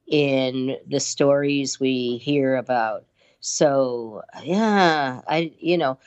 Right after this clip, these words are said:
I really do. I'm waiting. I'm waiting. <laughs>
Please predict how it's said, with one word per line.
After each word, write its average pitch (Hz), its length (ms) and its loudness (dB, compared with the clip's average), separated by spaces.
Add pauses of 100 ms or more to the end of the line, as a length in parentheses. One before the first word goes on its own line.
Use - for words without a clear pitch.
(160)
I 160 40 0
really 180 280 4
do. 156 520 -2 (1120)
I'm 208 160 4
waiting. 196 560 2 (480)
I'm 175 180 4
waiting. 151 600 2
<laughs> - 40 -20